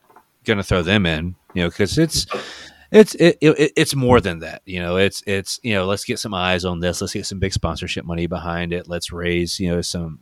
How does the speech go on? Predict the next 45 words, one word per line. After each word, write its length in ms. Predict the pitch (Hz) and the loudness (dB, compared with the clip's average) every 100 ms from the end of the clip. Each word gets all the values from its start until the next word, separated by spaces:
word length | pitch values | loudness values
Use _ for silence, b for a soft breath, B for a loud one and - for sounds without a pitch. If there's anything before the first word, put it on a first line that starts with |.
| _ | _
some, 280 | - 95 - _ 78 98 | -12 -12 -12 _ -12 -10
some 240 | - 85 | -8 -8
funds 340 | - 95 90 - | -2 0 0 -2
to 100 | 95 | 0
put 180 | - - | 2 2
towards 240 | 98 87 - | 0 -4 -6
other 180 | 90 | -4
things, 500 | 87 82 82 90 - - | -2 -2 -2 -4 -6 -4
you 140 | 90 | 0
know. 200 | 87 90 | 2 0
So 380 | 95 - 90 90 | 0 2 4 6
it's, 360 | 95 92 - - B B B | 4 2 -4 -6 B B B
that's 180 | 98 92 | 0 2
where 140 | 95 90 | 2 0
you 80 | |
can, 140 | 80 90 | -2 -4
that's 160 | 90 - | -2 0
where 80 | |
you 140 | 87 85 | 0 0
can 260 | 92 90 | 0 0
have 220 | 82 85 - | 0 -2 0
fun. 220 | 90 87 | 0 0
You 60 | 87 | -2
can 120 | 85 | 0
pick, 220 | 87 - | 0 0
you 120 | 87 | 0
know, 140 | 87 82 | 2 0
anybody 600 | 82 90 85 85 87 90 | 0 0 2 2 2 2
you 140 | 92 | 0
think 260 | 92 90 87 | -2 -4 -4
has 180 | 92 87 | -4 -4
any 200 | 92 92 | -4 -6
sort 240 | - 98 | -6 -4
of 140 | 95 - B B B - | -6 -6 B B B 2
legitimate 420 | 110 113 127 131 | 6 6 6 6
reasoning 380 | 117 143 113 80 | 6 6 6 2
behind 300 | 82 82 73 | 0 -4 -10
it. 100 | - _ | -16 _
Yeah. 180 | 85 95 - b b b - | -2 -2 -2 b b b 6
Uh, 480 | 90 92 87 85 82 b b b b | 10 12 10 8 6 b b b b
what 80 | - | 4
about 200 | 110 101 | 6 6
you, 80 | 101 | 4
Chris? 400 | - 92 - - | 6 6 6 6
Uh, 500 | 104 98 95 92 92 | 10 12 12 10 6